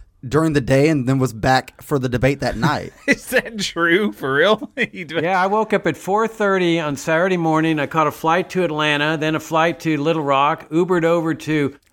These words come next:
Speaker 3: Conway, Arkansas, gave a talk to the Arkansas L P, who has probably
Speaker 2: Oh, my
Speaker 3: about four or
Speaker 2: God.
Speaker 3: five delegates, and then, uh, caught the flights back and did the Florida debate Saturday night. They got there in thirty minutes to spare.
Speaker 1: Yeah.
Speaker 3: Um,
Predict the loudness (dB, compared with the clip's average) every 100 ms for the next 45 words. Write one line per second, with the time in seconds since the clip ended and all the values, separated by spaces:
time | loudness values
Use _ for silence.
0 | _ -6 0 0 2 2 2 2 0 0
1 | -6 0 2 2 2 0 0 0 0 0
2 | -2 -2 0 0 -2 -2 0 2 2 0
3 | -2 -2 0 2 0 -2 -4 0 2 2
4 | 0 -2 -4 -2 0 0 0 0 0 -2
5 | -2 -6 -10 -12 _ _ -20 _ -8 -2
6 | 0 2 0 2 0 -4 -20 _ 0 0
7 | 0 -2 0 0 0 2 2 2 0 -2
8 | -2 0 2 2 0 0 2 0 0 0
9 | 0 0 0 0 -2 -6 _ -10 -2 -2
10 | 0 -2 -2 -6 -2 2 2 2 0 -4
11 | -8 -8 -4 -4 -4 -8 -20 _ _ -20
12 | -18 -4 -2 -2